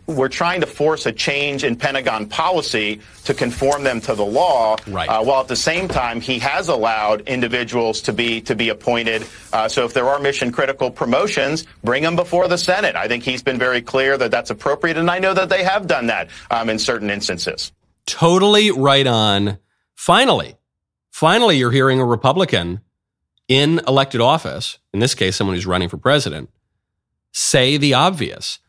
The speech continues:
Speaker 2: Tommy Tuberville is a hero. This is an excellent, excellent move by him. Very courageous. And the squishes who are standing on the sidelines, keeping their mouths shut, while the top brass at the Pentagon transforms our military into an American baby killing machine. Can you imagine?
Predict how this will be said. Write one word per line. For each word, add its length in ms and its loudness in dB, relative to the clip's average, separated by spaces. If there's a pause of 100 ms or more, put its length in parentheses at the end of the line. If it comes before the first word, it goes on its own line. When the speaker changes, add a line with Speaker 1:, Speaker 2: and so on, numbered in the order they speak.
(140)
Speaker 2:
Tommy 400 0
Tuberville 640 0
is 160 -2
a 60 0
hero. 600 -2 (220)
This 180 2
is 120 -2
an 120 -2 (120)
excellent, 600 2 (180)
excellent 540 0 (340)
move 360 2
by 160 2
him. 360 -8 (280)
Very 260 4
courageous. 760 -2 (280)
And 140 4
the 40 4
squishes 680 0 (180)
who 80 2
are 80 4
standing 340 2
on 120 4
the 60 2
sidelines, 600 2
keeping 280 0
their 100 2
mouths 280 2
shut, 420 -2 (460)
while 340 4
the 100 -2
top 280 0
brass 260 2
at 40 -8
the 60 -8
Pentagon 500 0
transforms 560 -2
our 60 2
military 640 0
into 200 -2
an 60 -2
American 460 0
baby 320 0
killing 380 -6
machine. 320 -8
Can 100 -4
you 80 -2
imagine? 540 -4